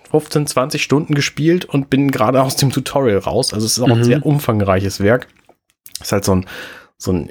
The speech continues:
Speaker 1: Ego-Perspektiven-Rollenspiel. Ego-Pers-, nee, vielleicht guckt man dem auch über die Schulter. Ich bin mir gar nicht so sicher. Ähm,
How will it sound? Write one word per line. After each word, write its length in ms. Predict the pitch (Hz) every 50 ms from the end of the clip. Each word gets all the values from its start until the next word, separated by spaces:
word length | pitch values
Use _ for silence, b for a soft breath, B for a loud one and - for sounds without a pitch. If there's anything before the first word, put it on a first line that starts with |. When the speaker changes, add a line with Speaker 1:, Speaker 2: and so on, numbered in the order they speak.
| - -
Speaker 1:
Ego-Perspektiven-Rollenspiel. 1600 | - 110 117 113 113 104 101 98 - - 107 - - - - - 113 101 - 107 98 92 90 92 101 101 - - - - -
Ego-Pers-, 760 | - 90 98 117 - 165 160 165 - - - 135 135 - -
nee, 280 | 123 123 127 127 123 120
vielleicht 260 | - - 113 110 -
guckt 180 | - 117 - -
man 80 | 104
dem 140 | 95 98 95
auch 80 | 92 104
über 140 | 98 95 90
die 40 | 90
Schulter. 220 | - 98 95 95
Ich 80 | 95 -
bin 100 | - 107
mir 100 | 104 92
gar 80 | -
nicht 120 | - 95 -
so 80 | -
sicher. 300 | 95 98 95 - - 107 B B B B B B B B B B B _ _ _ _ -
Ähm, 400 | 104 98 98 92 92 90 90 90